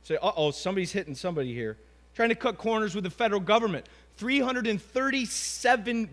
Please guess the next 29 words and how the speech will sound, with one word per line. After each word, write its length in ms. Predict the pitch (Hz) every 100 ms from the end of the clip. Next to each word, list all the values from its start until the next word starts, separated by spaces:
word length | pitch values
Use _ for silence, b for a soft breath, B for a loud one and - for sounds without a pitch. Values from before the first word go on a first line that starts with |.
| 135
billion 420 | 226 247 233 220
dollars 440 | 214 214 208 175
a 60 | 165
year 520 | 156 202 233 175 160 B B -
estimated 640 | 208 214 - 226 202 190 180
by 120 | 175
one 220 | 175 190
accountant 480 | - 196 196 156 139 B B
as 160 | 156 123
revenue 560 | 151 196 190 208 185
loss 480 | 160 160 160 151 -
for 220 | - 151
the 80 | 135
United 280 | 131 135 127
States 240 | - 123 -
government 380 | 131 123 110
just 300 | - 139 -
by 100 | 135
cutting 300 | 127 147 127
corners. 420 | 120 117 101 87 - - _ _ _ - _ _ _ _
Three 140 | 190 196
hundred 320 | 196 165 127 -
thirty-seven 1000 | 180 175 156 - - - 151 135 131 110 92
billion 520 | 120 127 127 113 104
dollars. 640 | 92 101 98 82 - - - - - _ _ _ - - _ _ -
We're 120 | 254
thieves. 960 | - 269 311 294 156 87 82 - - - _ _ _ _ - _ _ - - _ 143
We 100 | 190
are. 320 | 254 269